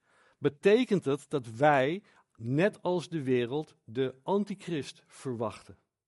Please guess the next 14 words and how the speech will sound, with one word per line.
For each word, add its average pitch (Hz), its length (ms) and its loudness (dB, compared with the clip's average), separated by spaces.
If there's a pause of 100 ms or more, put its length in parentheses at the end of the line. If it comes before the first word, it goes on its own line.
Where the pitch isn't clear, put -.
(400)
Want 117 160 -8
die 190 120 -2
komt 139 260 -4
dan 120 160 -4
eerder. 151 420 -8 (2000)
Maar 131 120 -4
wij 151 160 4
leven 180 480 2
niet 147 380 -4
en 127 260 -8
wachten 170 440 2
niet 143 320 -4
in 143 180 -4
vrees. 156 680 -8